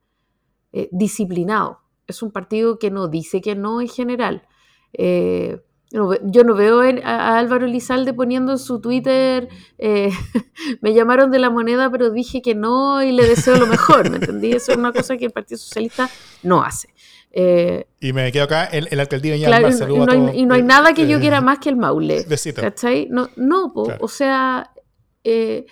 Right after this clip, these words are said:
Speaker 1: es graciosa la imagen porque justamente es inconcebible en un partido disciplinado como el Partido Socialista.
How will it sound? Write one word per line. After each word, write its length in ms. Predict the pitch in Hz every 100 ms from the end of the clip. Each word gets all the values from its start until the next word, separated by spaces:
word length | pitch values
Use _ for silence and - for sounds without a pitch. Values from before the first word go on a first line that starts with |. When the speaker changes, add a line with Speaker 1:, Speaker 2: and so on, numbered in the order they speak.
| _ _ _ _
Speaker 1:
es 100 | 262
graciosa 500 | 294 294 320 320 330
la 100 | 320
imagen 420 | 285 302 302 320
porque 180 | 294 285
justamente 560 | 262 302 302 294 294
es 60 | 311
inconcebible 920 | 294 294 262 254 226 254 277 294 311
en 140 | 285 269
un 80 |
partido 280 | 262 247 277
disciplinado 1000 | 277 269 262 254 247 262 277 285 294 285 277
como 360 | 277 254 269
el 80 | 269
Partido 260 | 277 - 269
Socialista. 540 | 277 294 339 - -